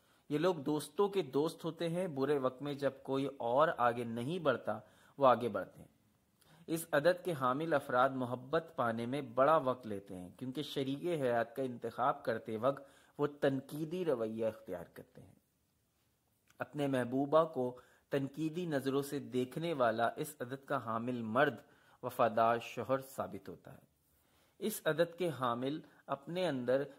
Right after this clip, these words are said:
बेचैनी के इजहार में बमुश्किल ही करते हैं। इनके तासुरात मसनूई होंगे, वो बनावट का भरपूर मुजाहिरा भी करते हैं।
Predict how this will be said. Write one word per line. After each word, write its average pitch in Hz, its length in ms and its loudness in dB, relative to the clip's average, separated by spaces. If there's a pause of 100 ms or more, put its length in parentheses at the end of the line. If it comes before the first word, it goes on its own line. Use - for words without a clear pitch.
(120)
बेचैनी 147 600 0
के 170 160 -2
इजहार 117 520 0 (220)
में 151 200 -4
बमुश्किल 131 500 0
ही 156 140 -2
करते 113 340 -2
हैं। 95 260 -14 (340)
इनके 139 260 -4
तासुरात 127 720 4
मसनूई 139 600 -6
होंगे, 120 460 -6 (360)
वो 147 80 -2
बनावट 127 500 2
का 147 120 -2
भरपूर 127 480 -6
मुजाहिरा 107 460 -4
भी 110 200 -8
करते - 320 -8
हैं। 104 160 -20